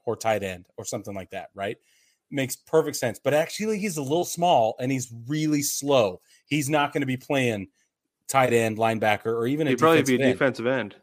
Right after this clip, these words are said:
Speaker 2: Yeah.
Speaker 1: Yeah, he still couldn't play defensive end. He's only six feet tall, and he's, he's really slow, like, really slow.
Speaker 2: Defensive
Speaker 1: I was
Speaker 2: tackle.
Speaker 1: Yeah, he's way too small for that, too.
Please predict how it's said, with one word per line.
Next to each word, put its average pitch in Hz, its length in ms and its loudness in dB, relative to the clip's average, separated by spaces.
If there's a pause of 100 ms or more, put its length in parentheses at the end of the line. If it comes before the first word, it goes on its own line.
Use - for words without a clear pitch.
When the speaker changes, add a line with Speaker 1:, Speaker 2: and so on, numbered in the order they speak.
(140)
Speaker 2:
Yeah. 123 220 0
Speaker 1:
Yeah, 165 220 8
he 139 80 -2
still 202 260 4
couldn't 202 240 2
play 139 160 2
defensive 120 420 0
end. 113 120 2
He's 107 100 -6
only 165 240 2
six 214 300 0
feet 208 200 -10
tall, 127 460 2 (160)
and 151 140 2
he's, 135 200 -2 (220)
he's 147 240 -6
really 151 540 4
slow, 110 420 0 (180)
like, 135 200 -4
really 147 520 2
slow. 98 400 -4 (120)
Speaker 2:
Defensive 143 340 6
Speaker 1:
I 160 40 8
was 160 140 2
Speaker 2:
tackle. 104 520 -4 (800)
Speaker 1:
Yeah, 202 260 0
he's 160 180 0
way 208 300 10
too 220 140 0
small 180 260 4
for 160 160 -2
that, 131 240 2
too. 104 240 -4